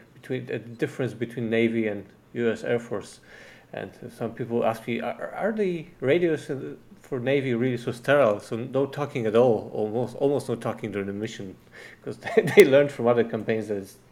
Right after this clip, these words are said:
probably different with U S Air Force. And I think to some extent it's true. I mean, it's,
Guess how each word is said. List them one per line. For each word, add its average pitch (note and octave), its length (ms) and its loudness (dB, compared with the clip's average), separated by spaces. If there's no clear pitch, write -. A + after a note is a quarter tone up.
probably A2 240 -4
different G#2+ 400 -6
with F#2 140 -10
U A2+ 120 0
S G#2+ 120 -4
Air B2+ 120 0
Force. B2 220 -8
And C3 80 -2
I - 40 0
think - 280 -2
to D#3 100 -2
some D3 140 2
extent C3 300 -2
it's A2+ 160 -6
true. G2+ 280 -4
I A2+ 40 -12
mean, G2 160 -12
it's, G2+ 140 -18